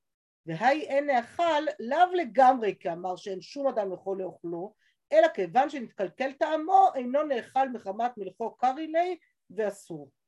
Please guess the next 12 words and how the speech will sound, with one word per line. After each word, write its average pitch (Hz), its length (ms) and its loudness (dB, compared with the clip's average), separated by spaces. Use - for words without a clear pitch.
בסדר? 226 240 -6
אז 202 100 -8
יש 202 120 -12
שיטת 208 280 -6
רש"י 208 360 -8
פה 190 100 -2
על 180 80 -2
הדבר 180 380 -2
הזה, 320 280 0
אבל 302 120 0
הרעיון 247 420 2
הוא 349 180 -4